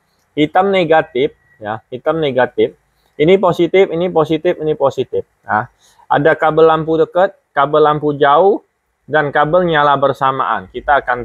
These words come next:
tes, eh, masing-masing fungsi kabel. Terus kita akan sekalian untuk ukur watt realnya ya. Jadi kita akan biarin menyala sehi-,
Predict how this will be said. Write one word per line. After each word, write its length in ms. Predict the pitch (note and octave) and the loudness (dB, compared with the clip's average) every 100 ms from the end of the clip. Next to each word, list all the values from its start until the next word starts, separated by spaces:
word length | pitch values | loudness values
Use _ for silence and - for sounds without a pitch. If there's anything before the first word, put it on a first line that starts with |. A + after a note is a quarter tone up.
| D#3 | -6
tes, 240 | E3 - - - - _ _ - | -6 -10 -20 -20 -20 _ _ -6
eh, 220 | A#2+ B2 | -2 0
masing-masing 640 | B2 B2 B2+ B2 A#2+ B2+ A#2+ | 0 -2 -2 -4 -4 -6 -6
fungsi 320 | A#2+ A#2 A#2 | -6 -6 -2
kabel. 400 | A#2 A2 G#2 D#3 - _ _ _ _ _ _ _ - | 0 2 -2 -2 -8 _ _ _ _ _ _ _ 0
Terus 320 | D#3 F#3+ - | 2 2 -2
kita 320 | D#3+ F#3 E3+ | -2 0 2
akan 160 | E3 E3 | 0 0
sekalian 480 | - C#3 C#3+ E3+ | 0 0 2 0
untuk 240 | E3+ D3 D3+ | 0 0 -2
ukur 640 | C#3+ - D#3+ E3+ E3+ E3 - | -2 0 0 0 -4 -12 -4
watt 240 | C#3+ C#3 - | 0 0 -2
realnya 560 | C#3 D3 D3+ D3+ C3+ G2+ | 0 2 2 0 0 2
ya. 140 | A2 C3 _ _ - _ _ - | 0 -2 _ _ -20 _ _ -2
Jadi 160 | D3 F#3 | -2 0
kita 320 | F#3 F#3+ E3+ | 0 2 2
akan 320 | - D3 C#3+ C#3+ | 0 -4 -4 -6
biarin 480 | C#3+ C#3 C3+ D#3+ | 0 2 2 -2
menyala 640 | F3 D3+ C#3 B2 B2+ D3+ D#3+ | -8 -10 -4 -2 0 0 -2
sehi-, 400 | C#3 A#2+ B2+ | -4 -6 -8